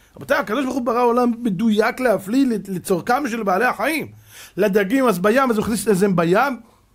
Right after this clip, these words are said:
טבע. אנשים פה השתגעו לגמרי, מישהו פה נפל על השכל.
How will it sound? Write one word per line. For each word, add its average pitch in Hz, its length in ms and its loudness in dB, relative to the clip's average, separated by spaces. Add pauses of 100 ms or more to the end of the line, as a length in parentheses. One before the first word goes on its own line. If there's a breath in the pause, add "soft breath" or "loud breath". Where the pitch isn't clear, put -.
(680)
טבע. 135 260 -12 (1400)
אנשים 160 180 -12
פה 180 80 -6
השתגעו 196 280 -8
לגמרי, 220 320 -4
מישהו 214 360 -6
פה 180 120 -4
נפל 170 280 -6
על 190 100 -4
השכל. 214 400 -10